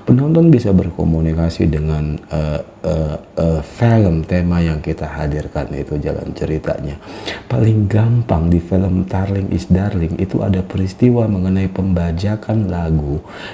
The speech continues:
Di situ mereka, eh, eh, berwacana bahwa kenapa kita tidak bekerja sama saja sama pembajak lagu itu gitu loh. Nah,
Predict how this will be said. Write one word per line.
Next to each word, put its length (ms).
Di 120
situ 400
mereka, 640
eh, 280
eh, 320
berwacana 1200
bahwa 480
kenapa 540
kita 320
tidak 400
bekerja 400
sama 400
saja 400
sama 400
pembajak 640
lagu 340
itu 400
gitu 240
loh. 160
Nah, 160